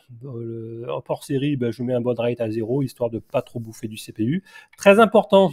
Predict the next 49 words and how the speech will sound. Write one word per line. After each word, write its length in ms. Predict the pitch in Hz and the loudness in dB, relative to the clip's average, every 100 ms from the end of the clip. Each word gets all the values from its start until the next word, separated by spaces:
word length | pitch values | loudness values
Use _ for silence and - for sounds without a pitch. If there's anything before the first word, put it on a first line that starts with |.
| - | -4
petit 300 | - 123 - | -12 -10 -12
clin 160 | - 147 | -2 0
d'œil 220 | 143 143 | 2 0
à 60 | 131 | -2
Christophe, 540 | - 143 151 156 - - | -6 0 4 4 2 -2
il 100 | 175 | 2
ne 80 | 202 | 4
faut 160 | 190 | 2
pas 100 | 180 | 2
oublier 300 | 208 151 156 - | 0 2 0 0
A 100 | 156 | 0
P 140 | 160 | 0
I, 180 | 165 160 | 0 -2
si 220 | - 180 | -2 -2
vous 120 | 160 | 0
voulez 260 | 156 165 160 | 0 0 0
que 100 | 127 | -2
vos 340 | 113 117 113 | -4 -4 0
entités 580 | 170 175 160 - 156 156 - - - | 0 0 -12 -4 -4 -4 -10 -20 -6
I 120 | 139 | -4
S 140 | 143 | -4
P 140 | - 156 | -2 0
iom 180 | 151 | 2
remontent, 640 | 131 117 135 165 160 156 - | 2 2 2 2 0 -2 -10
soit 280 | - 127 120 - _ _ | -6 -4 -4 -8 _ _
directement 500 | 131 160 175 - 143 | 0 4 4 4 0
dans 80 | 131 | 0
Home 100 | 117 | 0
Assistant, 520 | 113 - - 147 247 226 | -2 -4 -6 -2 -2 -2
et 180 | 117 113 | -2 -2
donc 280 | 123 104 | -4 -6
soit 140 | - 113 | -6 -6
détectées. 420 | 104 104 - 233 - - - - | -6 -8 -6 -6 -8 -10 -12 -14
Sinon, 320 | - 139 143 | -2 2 2
s'il 160 | - 139 | 2 -2
n'y 40 | |
a 20 | |
pas 140 | - 131 | 4 2
A 60 | |
P 140 | 123 131 | 4 0
I, 180 | 127 139 | 0 2
<laughs> 0 | |
ben, 140 | 127 - 139 | 0 4 2
on 140 | 113 117 | 2 0
voit 200 | 110 107 | 2 4
rien 200 | 123 120 | 2 2
dans 100 | 110 | 0
Home 80 | 101 | -4
Assistant. 400 | - - 180 | -8 -8 -8